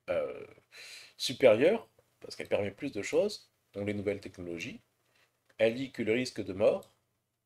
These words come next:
il est terminé. Et donc, l'U R S S, ici, hein, plus personne n'en a besoin, et plus personne ne la craint.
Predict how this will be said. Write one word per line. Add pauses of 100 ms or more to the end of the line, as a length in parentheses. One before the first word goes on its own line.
(300)
il
est
terminé. (800)
Et
donc, (380)
l'U
R
S
S, (480)
ici, (840)
hein, (840)
plus
personne
n'en
a
besoin, (220)
et
plus
personne
ne
la
craint.